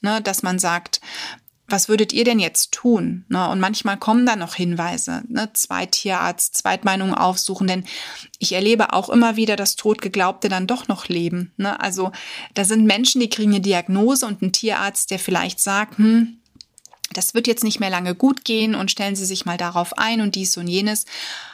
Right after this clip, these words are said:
Und zack, bum, peng, ist das Tier aber nach einem Jahr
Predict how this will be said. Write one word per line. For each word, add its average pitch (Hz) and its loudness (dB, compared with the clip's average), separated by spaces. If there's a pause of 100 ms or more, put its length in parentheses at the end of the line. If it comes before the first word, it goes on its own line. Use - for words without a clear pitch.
(120)
Und 208 0
zack, 226 -2
bum, 190 0
peng, 196 -4 (300)
ist - -4
das 190 -2
Tier 202 0
aber 196 0
nach 190 -2
einem 185 2
Jahr 180 0